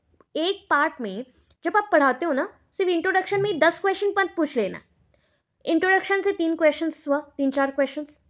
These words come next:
कॉन्सेप्ट से चार पांच क्वेश्चंस, अ, अगर कोई मैकेनिज्म है उसमें दो तीन क्वेश्चंस, and कंक्लूडिंग स्टेटमेंट में again दो तीन क्वेश्चंस। तो क्वेश्चंस का डिस्ट्रीब्यूशन होता है,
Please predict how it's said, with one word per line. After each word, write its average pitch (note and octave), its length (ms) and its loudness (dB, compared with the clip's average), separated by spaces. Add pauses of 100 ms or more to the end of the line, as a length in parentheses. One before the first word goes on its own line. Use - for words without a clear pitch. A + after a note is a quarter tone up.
(120)
कॉन्सेप्ट C4 340 -2
से F4 100 -4
चार D4 320 0
पांच C#4+ 260 -2
क्वेश्चंस, D#4 520 -6 (360)
अ, - 320 -2
अगर F4 140 -2
कोई F#4 160 -2
मैकेनिज्म E4 580 -2
है D#4 60 -2
उसमें D4 420 -6
दो D4+ 100 0
तीन D#4 200 -4
क्वेश्चंस, D#4 480 -4 (240)
and G4+ 160 -10
कंक्लूडिंग E4+ 480 -4
स्टेटमेंट C4+ 480 -2
में F4+ 140 -6
again B3+ 320 -6
दो A#3 100 0
तीन A3+ 200 -6
क्वेश्चंस। - 380 -10 (420)
तो G4 60 -8
क्वेश्चंस D#4+ 400 0
का A4+ 120 -4
डिस्ट्रीब्यूशन E4+ 720 -2
होता G#3 260 -4
है, - 280 -20